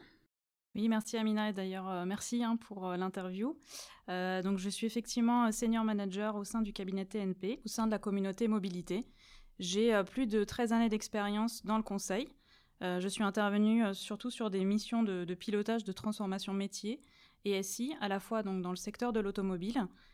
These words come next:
les services, le secteur aérien, ferroviaire et postal.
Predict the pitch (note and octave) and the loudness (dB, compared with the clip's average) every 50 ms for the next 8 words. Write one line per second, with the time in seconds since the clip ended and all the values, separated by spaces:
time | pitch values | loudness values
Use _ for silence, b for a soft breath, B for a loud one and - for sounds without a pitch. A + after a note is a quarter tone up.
0 | b b b b G3 G#3 G#3 - G#3 G3 F#3+ F3+ G#3 B3+ - - - - - - | b b b b -2 -2 0 0 0 -2 -2 -2 -4 -6 -6 -6 -8 -10 -10 -10
1 | - F#3+ - - G#3 G3+ - A#3+ G#3+ G#3+ G#3 G3 F#3 F3+ F#3 F#3+ G3 A3+ C#4 C#4 | -10 -8 -6 -6 -6 -6 -4 -4 -2 -2 0 -2 0 0 0 0 2 2 0 0
2 | - - - - A3+ G#3 G3 G3 F3+ F#3+ G3+ A3 A3 A3 G#3 - G#3+ G#3 - - | -2 -8 -4 -2 -2 -2 -2 -2 -4 -2 -2 -2 -2 -4 -4 -4 -6 -6 -6 -6
3 | E3+ D#3+ D#3 | -8 -8 -8